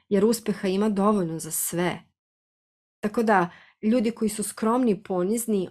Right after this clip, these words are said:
oni uživaju, nebitno je da li je to moj uspeh ili je to uspeh neke moje klijentkinje, nekog mog tima ili kako god, ali uspeh je da se deli, da se zajedno radujemo, jeli, ovaj, a,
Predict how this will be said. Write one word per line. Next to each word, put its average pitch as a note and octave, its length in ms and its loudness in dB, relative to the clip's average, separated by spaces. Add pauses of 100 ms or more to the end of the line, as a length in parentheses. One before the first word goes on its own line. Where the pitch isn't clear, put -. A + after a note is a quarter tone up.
oni G#3+ 480 0 (160)
uživaju, G3+ 760 0
nebitno F#3+ 520 -2
je - 160 -10
da F#3 160 -2
li G3+ 100 2
je G3 60 -6
to G3+ 120 -2
moj A3 320 4
uspeh G#3 580 -2
ili E3+ 160 2
je E3+ 100 -4
to F#3 100 -2
uspeh F3 360 -2
neke F3 260 -4
moje E3+ 240 0
klijentkinje, G3+ 640 0
nekog E3+ 320 -4
mog E3+ 340 -2
tima G#3+ 480 4
ili D#3+ 220 -2
kako F3+ 300 -8
god, F#3+ 420 0 (880)
ali F3 360 4
uspeh G#3+ 400 0
je F3+ 60 -4
da F3+ 100 -6
se F#3 160 -6
deli, G3+ 300 2
da F#3+ 100 -2
se G3 160 -2
zajedno F#3 480 0
radujemo, - 640 -6 (600)
jeli, E3 440 -2
ovaj, D#3 520 -6
a, E3 140 -6